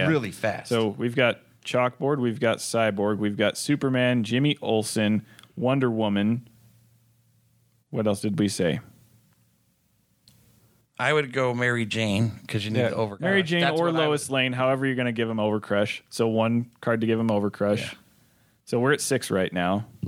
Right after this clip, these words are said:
Speaker 2: And then
Speaker 1: So
Speaker 2: I would go, did you say Wonder Woman?
Speaker 1: Yes.
Speaker 2: So I would go Steve Trevor so that I can get my Wonder Woman fast and prepped.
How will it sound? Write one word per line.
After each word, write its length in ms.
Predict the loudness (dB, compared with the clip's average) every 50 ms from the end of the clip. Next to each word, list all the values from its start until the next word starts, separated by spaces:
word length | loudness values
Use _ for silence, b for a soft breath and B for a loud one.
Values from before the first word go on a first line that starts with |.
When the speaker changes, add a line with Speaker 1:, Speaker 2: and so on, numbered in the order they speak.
| -8 -8 -12 -18 _ _ _ _
Speaker 2:
And 160 | -4 -2 -2
then 100 | -2 -2
Speaker 1:
So 40 | -2
Speaker 2:
I 160 | 0 0 0
would 220 | 0 -2 -4 -4
go, 400 | -4 -2 0 2 2 0 -2 -4 -8 -16 -10
did 160 | -6 -6 -4
you 120 | -2 -2
say 160 | -2 0 0 0
Wonder 240 | 0 0 0 0
Woman? 320 | 0 2 2 2 2 2 0 -2 -8 _ _
Speaker 1:
Yes. 340 | 0 0 0 0 -4 -10 B B B B B
Speaker 2:
So 120 | B -4 -2
I 80 | 0 0
would 140 | 0 -2 0
go 280 | 0 0 0 0 -2 -6 _ _ _ -10
Steve 300 | -6 -2 0 0 0 0
Trevor 440 | -2 -4 0 0 0 2 0 0 0
so 220 | 0 -2 -2 -2
that 100 | 0 0
I 80 | 0 0
can 80 | 0
get 120 | -2 -2 -2
my 100 | -2 -2
Wonder 260 | 0 0 0 0 0
Woman 280 | -2 0 0 0 -2 -4
fast 400 | -4 -4 -2 -2 -2 -2 -4 -6
and 120 | -10 -10 -8
prepped. 400 | -6 -6 -6 -6 -8 -14 -20